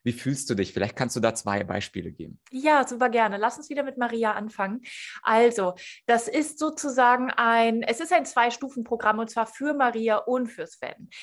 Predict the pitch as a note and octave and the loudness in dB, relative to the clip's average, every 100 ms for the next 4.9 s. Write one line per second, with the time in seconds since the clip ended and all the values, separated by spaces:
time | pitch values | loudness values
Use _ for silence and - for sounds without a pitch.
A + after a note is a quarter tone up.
0 | - - B3+ B3 C4+ C#4 D4 - D4 B3 | -12 -4 2 6 4 4 -4 -2 -4 -2
1 | A3+ G#3+ A3+ A#3 A3 A3 G#3 G#3+ G3 G#3 | 2 4 2 0 -2 0 2 -2 -4 -2
2 | - G3 F#3 F3+ F3+ - - G3+ G#3+ B3 | -2 -2 -4 -10 -16 -10 -4 -2 0 0
3 | A#3 A#3 B3+ C#4+ - - A3+ G#3+ G#3+ G3+ | -2 -2 -2 -2 -6 -4 -2 -2 -4 -8
4 | - F#3+ E3+ D#3+ E3+ - F3+ F#2+ F#2 | -6 -6 -2 -4 -6 -6 -6 -6 -12